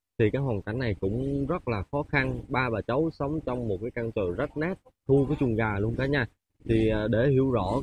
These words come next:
cái hoàn cảnh này như thế nào thì Tiến xin mời cả nhà đồng hành cùng Tiến trong tập video này để tới tìm hiểu cái hoàn cảnh và xem cái hình ảnh của ba bà cháu và cái cuộc sống của ba bà cháu như thế nào nha. Tiến xin mời cả nhà mình.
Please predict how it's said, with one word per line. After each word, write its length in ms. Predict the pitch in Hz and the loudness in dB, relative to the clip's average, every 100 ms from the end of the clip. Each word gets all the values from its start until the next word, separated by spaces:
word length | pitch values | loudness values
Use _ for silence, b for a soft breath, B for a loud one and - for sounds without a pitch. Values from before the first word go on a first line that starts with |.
| 135 | -2
cái 140 | 160 | -2
hoàn 240 | 156 110 | 0 -4
cảnh 260 | 95 95 127 | -4 -4 -2
này 140 | 143 | -2
như 140 | 110 123 | -2 -2
thế 60 | 147 | -2
nào 280 | 143 117 104 | -2 -2 -4
thì 80 | 98 | -4
Tiến 140 | 131 151 | -4 -2
xin 140 | 143 123 | -2 -2
mời 160 | 107 | -2
cả 80 | 98 | -4
nhà 200 | 120 123 101 | -4 -4 -4
đồng 180 | 98 | -4
hành 140 | 113 101 | -4 -4
cùng 160 | 98 | -4
Tiến 200 | 95 135 156 | -2 -2 -2
trong 120 | 120 | -4
tập 100 | 110 | -4
video 240 | 127 123 120 | -2 0 0
này 220 | 117 104 - _ | 0 -4 -8 _
để 120 | - 101 | -2 2
tới 200 | 131 160 165 | 4 4 4
tìm 180 | 120 | 2
hiểu 240 | 98 92 110 | 2 0 0
cái 280 | 156 151 151 | 2 2 0
hoàn 200 | 135 101 | 0 -4
cảnh 260 | 95 95 123 | -4 -4 -4
và 140 | 127 | -6
xem 320 | 101 - 127 127 | -6 -2 -2 -2
cái 120 | 147 | -2
hình 100 | 113 | -4
ảnh 240 | 82 107 | -4 -6
của 100 | 135 | -4
ba 180 | 131 120 | -2 -2
bà 120 | 110 95 | -4 -4
cháu 440 | 113 135 160 151 127 | -4 -2 -2 -4 -4
và 160 | 107 | -4
cái 80 | 98 - | -4 -6
cuộc 100 | 92 | -4
sống 240 | - 131 151 | -2 -4 -2
của 80 | |
ba 80 | 131 113 | -2 -2
bà 60 | 101 | -2
cháu 120 | 113 | -2
như 140 | 143 139 | -2 -2
thế 80 | 143 | -2
nào 200 | 139 113 | -2 -2
nha. 180 | 107 123 - | -2 -4 -6
Tiến 100 | 127 | -6
xin 100 | 147 | -2
mời 140 | 127 101 | -2 -2
cả 100 | 117 | -4
nhà 120 | 120 | -4
mình. 160 | 107 | -6